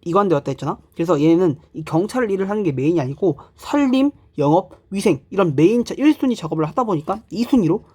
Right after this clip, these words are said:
경찰 활동도 부수적으로 하게 되는 거야. 일단 이론상으로는 이렇게 구분하지만 실무적으로는 보통 기관, 보통 경찰관이 협의 행정 경찰 사무를 하는 경우도 있어. 여기까지 체크. 하지만 이거는 이제 항-, 이론적으로 이렇게 구분한다는 개념이죠.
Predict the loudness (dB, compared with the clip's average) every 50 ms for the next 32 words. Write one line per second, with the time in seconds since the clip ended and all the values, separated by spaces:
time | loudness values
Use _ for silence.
0 | _ _ -6 -2 0 0 0 0 -2 -2 -2 -2 -4 -2 -2 0 0 0 0 0
1 | -2 -8 -20 -20 -20 -20 -14 -8 -6 -4 -2 0 2 2 2 2 0 0 -2 -4
2 | -6 -6 -6 -4 -4 -2 -2 -2 -2 -4 -6 -10 _ _ -20 -20 -20 -20 -20 -20
3 | -20 -16 -4 0 2 2 2 2 0 -4 -4 0 4 4 6 6 6 4 4 4
4 | 4 2 0 0 -2 -4 -6 -6 -4 -4 -6 -6 -8 -8 -8 -6 -6 -6 -6 -6
5 | -6 -8 -8 -12 _ _ -8 0 4 6 6 8 6 4 4 2 0 0 -2 -2
6 | -2 -2 -4 -4 -8 _ _ _ _ -8 -8 -8 -4 -4 -4 -4 -2 -4 -4 0
7 | 2 2 2 0 0 0 -2 2 4 4 4 4 4 0 0 0 -2 -2 0 2
8 | 2 2 2 0 -2 -6 -8 -4 -2 0 2 2 4 2 2 2 0 -2 -2 -4
9 | -6 -6 -4 -2 0 2 0 0 -2 -2 -2 0 0 0 -2 -2 -2 -2 -2 -2
10 | -4 -6 -6 -8 -10 -10 -6 -4 -4 -4 -2 0 0 2 2 2 0 -4 -4 -6
11 | -8 -12 -12 -14 -14 -14 -14 _ _ -20 -16 _ -2 0 0 0 0 -4 _ -8
12 | -2 0 2 2 2 0 -6 -8 -6 -4 -2 -2 -2 -2 -4 -4 0 2 4 4
13 | 4 4 4 2 2 0 -2 -2 -4 -4 -4 -6 -6 -8 -10 _ -8 -4 -2 -2
14 | 0 -2 -2 -4 -6 -4 -4 -4 -4 -4 -6 -8 -10